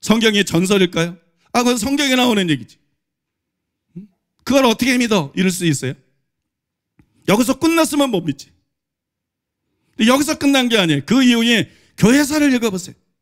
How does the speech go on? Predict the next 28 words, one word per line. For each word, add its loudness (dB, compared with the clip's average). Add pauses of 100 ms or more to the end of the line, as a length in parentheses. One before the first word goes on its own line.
(520)
얼마나 4
많은 2
하나님의 2
사람들이 -2
일어났고 -2 (240)
얼마나 4
많은 2
기적들이 -4
일어난 0
걸 2
보세요. -4 (1120)
자주 2 (440)
구름처럼 2
공중에 0
높이 -2
떠서 -10 (540)
하나님을 -2
향한 -4
깊은 -6
갈망으로 -4 (280)
기도를 0
하니까 -8
성 -6
프란시스는 -4 (300)
기도할 -2
때 -6
몸이 -4
떴어요. -10